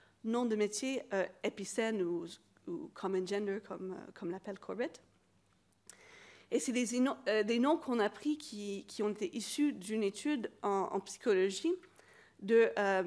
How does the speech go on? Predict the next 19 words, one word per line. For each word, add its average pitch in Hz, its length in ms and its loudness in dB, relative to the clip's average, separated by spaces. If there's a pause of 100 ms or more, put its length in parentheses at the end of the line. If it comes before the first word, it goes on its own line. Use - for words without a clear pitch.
Mizerski 202 560 -2
et 180 120 -8 (140)
al. 254 260 -2
En 208 80 -2
deux 180 120 -4
mille 170 160 -4
quatorze. 196 640 -6 (720)
Donc, 202 140 2
Mizerski 226 480 2
et 226 120 0
al, 285 140 2
c'est 214 180 -10
un, 196 180 0 (400)
un, - 360 -6
un - 20 0
groupe 196 220 -6
de 190 80 0
recherche, 185 560 -4
euh, - 320 -6